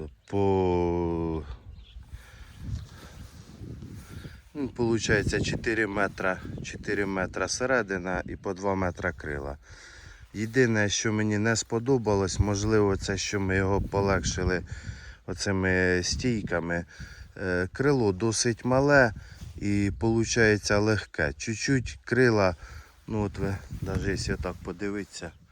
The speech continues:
трошки з провисанням, чуть-чуть крила, получається, підглибляли, щоб вони краще лізли, бо с-, мають таке склонність до самовиміляння. Ну,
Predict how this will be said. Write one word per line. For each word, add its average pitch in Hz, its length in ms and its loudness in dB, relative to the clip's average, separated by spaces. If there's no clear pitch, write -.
трошки 101 400 -4
з - 80 -10
провисанням, 101 800 -2
чуть-чуть - 400 -8
крила, 120 340 0
получається, 104 840 -2
підглибляли, 107 720 2
щоб 87 260 -6
вони 98 440 -2
краще 101 440 0
лізли, 78 320 -6
бо 95 720 0
с-, - 460 -12
мають 95 440 -2
таке 90 480 -4
склонність 113 640 2
до 107 120 0
самовиміляння. 107 1120 0
Ну, 104 260 -4